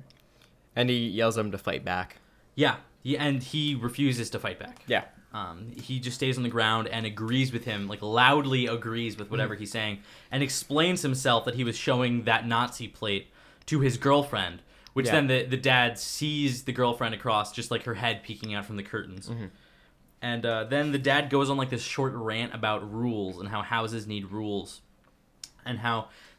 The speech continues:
Speaker 2: like, it's okay if he needed to show that plate to his girlfriend, but, like, there are rules that need to be followed, and, like, you know,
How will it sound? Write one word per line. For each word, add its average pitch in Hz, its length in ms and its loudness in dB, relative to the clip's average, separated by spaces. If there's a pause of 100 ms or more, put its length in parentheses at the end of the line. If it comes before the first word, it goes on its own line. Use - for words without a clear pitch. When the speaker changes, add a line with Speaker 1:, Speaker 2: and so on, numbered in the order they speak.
Speaker 2:
like, 117 120 0
it's 135 160 -4
okay 131 540 2
if 117 360 -4
he 113 520 -4
needed 120 280 0
to 110 60 -10
show 117 220 0
that 110 260 0
plate 113 260 -2
to 110 80 -10
his 104 100 -8
girlfriend, 107 480 -2
but, 95 100 -6
like, 101 240 -6 (300)
there 131 120 4
are 117 60 6
rules 120 300 0
that 110 100 -10
need 107 140 -10
to 110 40 -8
be 98 120 -8
followed, 95 520 -2
and, 92 120 -8
like, 82 240 -14
you - 80 -14
know, - 60 -16